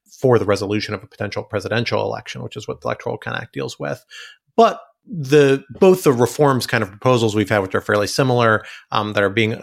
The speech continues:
under consideration, lean in the same direction as the current act does, perhaps more effectively, where they try and prioritize essentially the state's resolution of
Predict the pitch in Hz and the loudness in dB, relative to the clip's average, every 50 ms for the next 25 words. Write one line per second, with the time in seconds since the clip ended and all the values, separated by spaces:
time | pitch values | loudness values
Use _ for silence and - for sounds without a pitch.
0 | - - - 135 120 110 104 - 107 92 - 98 101 98 98 98 95 - 104 98 | -14 -8 -4 -2 0 0 0 0 -4 -4 -4 -4 -2 0 0 0 -2 -4 -6 -8
1 | 95 95 92 - - - _ _ _ _ 170 156 170 180 170 156 135 113 - 143 | -8 -10 -12 -14 -20 -20 _ _ _ _ 2 4 4 6 6 4 4 2 2 2
2 | 131 117 113 107 - 117 110 104 92 95 117 - - - 143 123 123 - 110 101 | 2 4 2 2 2 -2 -4 -4 -2 -2 -2 -2 0 0 0 0 0 -2 -4 -6
3 | 98 - - 110 98 95 - - - 98 101 - - 110 107 107 104 - - - | -6 -4 -2 0 0 0 0 0 -2 -4 -4 -4 -6 -8 -6 -6 -8 -8 -4 -4
4 | 113 104 - - 127 123 - - - - 147 143 - - - - - _ _ 147 | -4 -4 -4 -8 -12 -14 -12 -14 -14 -12 -12 -14 -14 -20 -20 -20 -20 _ _ 2
5 | 135 143 151 147 143 139 135 131 123 139 139 135 135 - - - - - 196 185 | 4 6 6 6 4 2 0 2 2 2 2 2 0 -6 -14 -14 -4 0 2 2
6 | 190 180 170 165 160 156 143 131 120 - - - 107 107 120 180 233 196 123 - | 4 2 2 0 -2 -2 -2 -2 -2 -2 -2 0 0 2 4 4 4 4 2 2
7 | - 110 98 98 98 92 104 95 - - 104 98 - - - 107 104 104 104 95 | 2 0 0 2 0 -2 -4 -6 -4 -4 -4 -4 -4 -6 -4 -2 0 0 -2 0
8 | 98 113 104 - - - - - 127 127 127 - - - 117 104 104 113 113 107 | -2 -2 -2 0 -2 -4 0 0 0 0 0 -2 -6 -6 -4 0 2 2 2 2
9 | 107 101 98 101 110 110 107 - - - 98 98 101 - - 117 110 107 101 98 | 0 -2 -2 0 0 0 0 0 -2 -2 -4 -4 -6 -8 -4 -2 0 2 2 2
10 | 98 95 95 92 | 0 -2 -4 -8